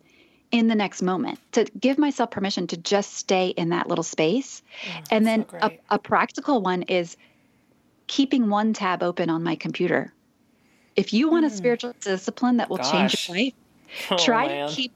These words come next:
Speaker 1: one tab open on your <laughs> computer.
Speaker 2: I wish I need to text you a screenshot of my computer right
Speaker 1: <laughs>
Speaker 2: now. Fail. That's good. Meaning just,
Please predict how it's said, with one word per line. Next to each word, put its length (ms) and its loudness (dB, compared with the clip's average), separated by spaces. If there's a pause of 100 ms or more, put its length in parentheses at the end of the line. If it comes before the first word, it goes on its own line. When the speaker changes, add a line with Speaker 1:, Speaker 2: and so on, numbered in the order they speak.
(160)
Speaker 1:
one 280 4
tab 320 0
open 320 -2
on 140 -2
your 120 2
<laughs> 40 -14
computer. 600 0
Speaker 2:
I 180 4
wish 160 2
I 180 4
need 220 2
to 80 2
text 400 0
you 100 2
a 40 2
screenshot 540 0
of 60 0
my 100 2
computer 400 2 (160)
right 160 4
Speaker 1:
<laughs> 0 -
Speaker 2:
now. 380 4
Fail. 720 4 (720)
That's 280 4
good. 680 0
Meaning 380 -2
just, 340 -2